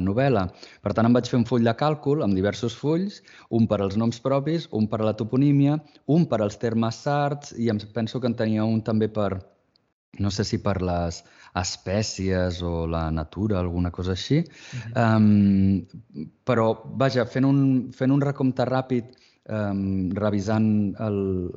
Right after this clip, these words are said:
Speaker 1: les meves notes, em vaig adonar que, eh, dels que tenia escrits, n'hi havia cent vint-i-quatre de personatges.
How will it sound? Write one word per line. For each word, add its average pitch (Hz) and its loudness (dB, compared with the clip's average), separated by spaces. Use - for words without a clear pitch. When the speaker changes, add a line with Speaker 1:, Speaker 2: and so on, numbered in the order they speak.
Speaker 1:
les 101 -2
meves 104 2
notes, 117 0
em 104 2
vaig 101 0
adonar 117 4
que, 156 2
eh, - -6
dels 101 0
que 101 -2
tenia 110 4
escrits, 147 -6
n'hi 107 0
havia 110 2
cent 123 2
vint-i-quatre 101 0
de 82 -6
personatges. 85 -10